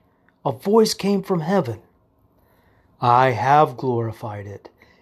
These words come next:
and I will glorify it again." The crowd that stood there and heard it said that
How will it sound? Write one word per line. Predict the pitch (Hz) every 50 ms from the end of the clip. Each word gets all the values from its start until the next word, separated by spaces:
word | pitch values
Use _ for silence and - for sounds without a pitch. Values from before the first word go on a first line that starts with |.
| _ _ -
and | 127 127 123 110
I | 120 123 143 147 151
will | 143 123 131 143 151 147
glorify | 123 120 131 135 139 143 143 135 117 113 - 131 131 135 143
it | 131 113 107
again." | 107 101 101 - 127 123 131 131 120 110 98 98 101 _ _ _ _ _ _ _ _ _ _ _ _ _ _ _ _ _ _ _ _ _ _ - - - - - - - - - -
The | - 156
crowd | - - 147 143 143 151 151 139 131
that | 131 -
stood | - - - 156 151 131
there | 131 131 127 127 127
and | 135 123 110
heard | 101 135 147 156 151 135
it | 139 - - - - - -
said | - - - - - 175 180 185 170
that | 156 175 156 147 147 -